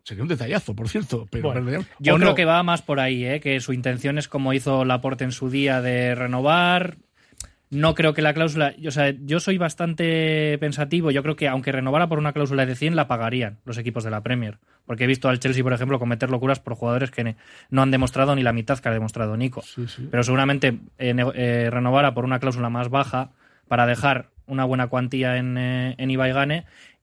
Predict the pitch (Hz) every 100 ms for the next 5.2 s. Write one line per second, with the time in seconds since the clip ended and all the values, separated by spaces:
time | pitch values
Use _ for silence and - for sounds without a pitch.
0 | - 143 139 135 135 160 151 156 185 170
1 | 185 170 160 151 147 131 127 156 151 143
2 | 135 117 123 170 170 170 175 131 123 123
3 | 127 127 139 170 180 - 202 175 156 147
4 | 127 127 139 135 123 - 453 175 139 156
5 | 147 151